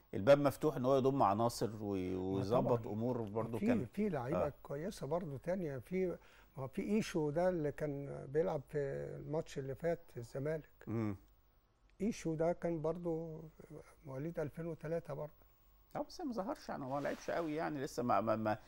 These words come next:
Speaker 1: تقدرش تحكم على، على، هو ليه نظرة بقى غيرنا يعني.
Speaker 2: لا، لا،
Speaker 1: احنا
Speaker 2: هو لعيب
Speaker 1: متفرجين
Speaker 2: كويس، هو واخده،
Speaker 1: ومشاهدين.
Speaker 2: واخده تقريبًا.
Speaker 1: طب انت شايف المنتخب، منتخب مصر الاولمبي يعني ممكن في، هو طبعًا المنتخب الاولمبي يتأهل لب-، لباريس مع المنتخب
Speaker 2: آه، آه.
Speaker 1: المغربي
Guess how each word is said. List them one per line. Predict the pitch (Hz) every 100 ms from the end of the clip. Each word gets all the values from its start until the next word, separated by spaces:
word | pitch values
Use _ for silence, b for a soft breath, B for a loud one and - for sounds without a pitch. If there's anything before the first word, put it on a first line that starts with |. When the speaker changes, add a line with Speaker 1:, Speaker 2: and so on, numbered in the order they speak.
| b
Speaker 1:
تقدرش | - 143 147
تحكم | - - 160
على، | 117 104
على، | 95 85 85 95 92 92 85 104
هو | 131 151
ليه | 135 147
نظرة | 151 151 143
بقى | 117 127
غيرنا | 120 127 101 80
يعني. | 78 76 - -
Speaker 2:
لا، | 147
لا، | 160 156
Speaker 1:
احنا | 139
Speaker 2:
هو | 120
لعيب | 135 156
Speaker 1:
متفرجين | - -
Speaker 2:
كويس، | 113 131
هو | -
واخده، | - 180 110 143
Speaker 1:
ومشاهدين. | 139 123 151 151 - -
Speaker 2:
واخده | 175 170 127 120
تقريبًا. | 120 127 143 135
Speaker 1:
طب | 143
انت | 139
شايف | 139 214
المنتخب، | 226 180 147 180 185 147 110
منتخب | 113 156 143
مصر | 156 104
الاولمبي | 110 139 131
يعني | 92 90
ممكن | 90 117 127 120 98
في، | - - - 85
هو | 110 104 B B
طبعًا | 147
المنتخب | 151 139 151
الاولمبي | 143 165 151
يتأهل | 139 - 147 127 135 135
لب-، | 107 110 98 -
لباريس | 95 113 113 143 -
مع | 98
المنتخب | 95 95 -
Speaker 2:
آه، | 113
آه. |
Speaker 1:
المغربي | 98 95 104 117 160